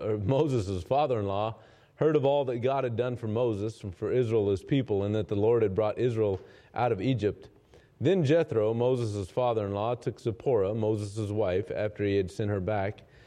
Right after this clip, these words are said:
and her two sons, of which the name of one, the one was Gershom, for he said, 'I have been an alien in a strange land.'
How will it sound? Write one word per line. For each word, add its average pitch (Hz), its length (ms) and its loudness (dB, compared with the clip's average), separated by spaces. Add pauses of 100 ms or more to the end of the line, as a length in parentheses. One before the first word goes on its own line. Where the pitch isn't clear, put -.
(260)
and 170 140 2
her 175 80 4
two 196 200 2
sons, 151 380 0
of 127 140 2
which 139 340 0
the 131 80 0
name 135 260 0
of 120 80 0
one, 117 460 0
the 113 80 0
one 127 340 0
was 104 280 0
Gershom, 143 520 0 (340)
for 160 160 4
he 147 80 4
said, 147 240 2
'I 139 120 4
have 131 160 0
been 131 140 -2
an 120 120 -2
alien 123 460 0
in 110 160 0
a 101 60 -2
strange 113 400 -2
land.' 107 420 -2